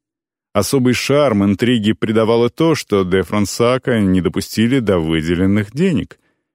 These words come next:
Ему было поручено лишь провести предварительные переговоры с командирами, а все финансовые вопросы должен был решать тыловой казначей. Вот этими обстоятельствами и определялся мой первый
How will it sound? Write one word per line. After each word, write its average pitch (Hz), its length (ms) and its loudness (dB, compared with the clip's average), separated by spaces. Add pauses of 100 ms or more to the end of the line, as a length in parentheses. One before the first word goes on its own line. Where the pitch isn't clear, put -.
(100)
Ему 196 320 2
было 214 240 2
поручено 208 600 0
лишь 202 260 -2
провести 202 520 -2
предварительные 175 1000 2
переговоры 101 560 0
с - 80 -8
командирами, 123 800 2 (380)
а 120 100 0
все 254 240 -2
финансовые 143 720 0
вопросы 175 600 0 (260)
должен 240 580 2
был 233 220 2
решать 165 720 0
тыловой 82 640 0
казначей. 95 800 -4 (960)
Вот 226 300 0
этими 214 340 2
обстоятельствами 196 1080 0
и 214 200 -2
определялся 214 760 2
мой 180 200 2
первый 185 640 0